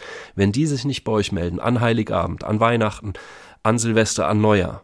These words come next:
dann bedeutet es auch etwas. Wenn die tatsächlich es geschafft haben, sich von euch zu trennen und jetzt nicht mehr bei euch melden, dann ist es auch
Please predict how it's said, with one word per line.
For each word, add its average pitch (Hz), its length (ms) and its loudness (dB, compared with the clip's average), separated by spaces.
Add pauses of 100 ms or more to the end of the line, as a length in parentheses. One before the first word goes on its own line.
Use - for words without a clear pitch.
(160)
dann 107 200 2
bedeutet 104 400 0
es - 220 0
auch 101 280 2
etwas. - 600 -10 (200)
Wenn 92 160 -4
die 135 160 -4
tatsächlich 123 800 -2
es - 400 -4 (180)
geschafft - 420 0
haben, 113 160 -2
sich 117 160 0
von - 180 -2
euch 95 220 0
zu - 100 -2
trennen 95 340 -4 (300)
und 107 160 0
jetzt 117 360 0
nicht 110 180 -6
mehr 107 120 -2
bei 95 120 -4
euch 87 220 2
melden, 95 280 0
dann 82 160 -4
ist - 320 -2
es - 200 -4
auch 98 280 0